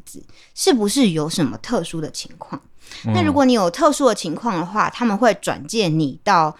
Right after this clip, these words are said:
Speaker 1: 特殊的学校去，不是我们想象的这种，那种什么以前小时候知道的启智学校，
Speaker 2: 嗯。
Speaker 1: 不是那一种，是他会让你去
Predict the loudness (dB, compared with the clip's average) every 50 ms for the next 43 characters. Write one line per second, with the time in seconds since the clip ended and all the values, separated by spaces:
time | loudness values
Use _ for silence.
0 | -16 -20 -20 _ -2 2 4 4 4 2 -2 -6 -4 -2 -2 -2 -2 -4 -8 -12
1 | -12 -10 -6 -4 -4 -4 -4 -8 -14 -12 -12 -14 -14 -16 -18 -20 -20 -20 -20 -20
2 | -20 -20 -20 -20 -20 -20 -18 _ -4 -2 0 2 4 4 4 4 4 2 2 0
3 | -2 -4 -2 -2 0 0 0 -2 -2 -4 -4 -4 -4 -4 -4 -4 -4 -4 -4 -6
4 | -10 -10 -10 -10 -12 -14 -14 -16 -18 -20 -20 -20 -20 -20 _ _ _ _ _ -6
5 | -4 -4 -4 -2 -4 -2 -2 -4 -4 -2 -2 -2 -2 -2 -4 -4 -4 -4 -4 -4
6 | -8 -8 -6 -6 -6 -6 -8 -10 -12 -10 -10 -12 -14 -14 -14 -14 -14 -14 -14 -16
7 | -18 _ 0 2 2 2 2 2 2 2 2 2 2 0 -2 -4 -6 -8 -10 -12
8 | -16 -20 -20 -20 _ _ -12 -6 -2 -2 -2 -2 -2 -4 -4 -2 0 0 2 2
9 | 2 2 2 2 0 -2 -6 -6 -6 -4 -4 -4 -6 -8